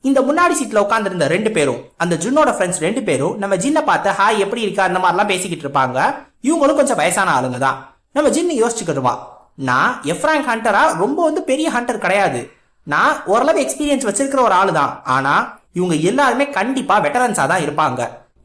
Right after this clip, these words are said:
ஏன்னா பல வருஷம் எக்ஸ்பீரியன்ஸ் இருக்கிற ஆளுங்க மாதிரி தான் இவங்க பேசுறாங்க. கண்டிப்பா இவங்க எல்லாருக்குமே நிறைய எக்ஸ்பீரியன்ஸ் இருக்கும், என்னைய எப்படி கூப்பிட்டாங்கன்னு எனக்கு தெரியல" அப்படின்ற மாதிரி அவன் யோசிச்சுக்கிட்டு இருப்பான்.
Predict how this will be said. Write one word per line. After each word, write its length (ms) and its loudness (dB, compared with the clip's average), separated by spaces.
ஏன்னா 180 0
பல 180 2
வருஷம் 300 2
எக்ஸ்பீரியன்ஸ் 460 0
இருக்கிற 220 0
ஆளுங்க 280 2
மாதிரி 160 0
தான் 100 0
இவங்க 160 -2
பேசுறாங்க. 520 -2
கண்டிப்பா 400 -2
இவங்க 260 0
எல்லாருக்குமே 520 2
நிறைய 380 0
எக்ஸ்பீரியன்ஸ் 520 -2
இருக்கும், 300 -6
என்னைய 360 0
எப்படி 200 -2
கூப்பிட்டாங்கன்னு 580 0
எனக்கு 220 -4
தெரியல" 320 0
அப்படின்ற 360 -2
மாதிரி 180 0
அவன் 140 -2
யோசிச்சுக்கிட்டு 400 -4
இருப்பான். 280 -2